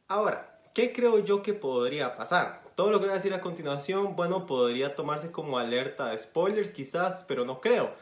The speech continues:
porque, bueno, son teorías que me estoy creando en este mismo momento y si llegan a pasar, bueno, so-, es pura casualidad.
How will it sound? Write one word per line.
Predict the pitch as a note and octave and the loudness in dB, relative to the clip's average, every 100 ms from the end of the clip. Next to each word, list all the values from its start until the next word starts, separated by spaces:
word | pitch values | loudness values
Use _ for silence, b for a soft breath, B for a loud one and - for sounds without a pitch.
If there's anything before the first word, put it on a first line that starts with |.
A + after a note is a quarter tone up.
| B _ | B _
porque, | - D3 C#3+ D3+ D3+ D3 C#3 | -4 -4 -4 -6 -2 0 0
bueno, | C3+ F3+ F#3 | 0 0 0
son | C3 B2+ | -2 -4
teorías | C#3 C3 C3+ D3 - | -4 -2 -2 -4 -6
que | C3+ | -6
me | B2 | -6
estoy | - C3+ C3+ | -6 -10 -6
creando | C3+ C3+ D3 E3 | -4 -2 0 0
en | C3 | 0
este | B2 - C#3 | -4 -6 -6
mismo | B2 C3+ C3+ D3 | -2 -4 -4 -4
momento | D#3+ F3+ F#3 F#3 G3 B B B | -2 0 -2 -2 -2 B B B
y | - G3+ G#3+ | -6 -4 -4
si | G3+ | -4
llegan | F3 E3+ F3+ F3+ | -4 -4 -2 -2
a | F3+ | -2
pasar, | F3+ G3 F#3+ F#3+ F3 | -2 0 2 2 0
bueno, | C#3+ D#3 F3+ | -2 -2 -4
so-, | - B2 A#2+ | -4 -6 -4
es | B2 | -4
pura | - G3+ F#3+ | -2 0 2
casualidad. | - - B2 D#3 | 0 -6 -6 -6